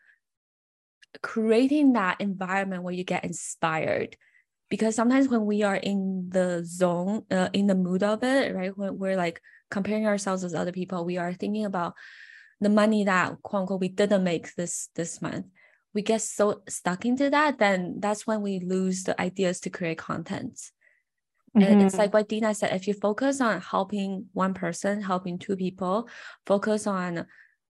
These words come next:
Speaker 1: what can I say that will, um, make an impact on someone's life, right? So you can think about how, what can you do to get yourself into this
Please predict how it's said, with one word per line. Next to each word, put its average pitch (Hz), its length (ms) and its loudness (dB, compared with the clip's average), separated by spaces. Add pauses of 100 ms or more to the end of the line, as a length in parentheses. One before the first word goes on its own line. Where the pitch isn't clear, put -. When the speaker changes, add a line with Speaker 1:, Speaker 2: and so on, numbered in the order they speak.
(600)
Speaker 1:
what 214 320 0
can 262 160 2
I 269 100 2
say 185 480 0
that 175 260 0
will, - 540 -2 (500)
um, 165 420 -6
make 190 220 0
an 208 120 -6
impact 185 400 -4
on 185 140 -4
someone's 175 440 -6
life, 202 400 -2 (420)
right? 196 120 0
So 214 80 0
you 208 80 2
can 240 140 0
think 240 140 2
about 208 180 2
how, 196 420 -2
what 208 180 -2
can 254 180 0
you 277 200 4
do 185 160 -2
to 190 120 -4
get 190 360 -2
yourself 185 360 -4
into 190 280 -4
this 185 240 -6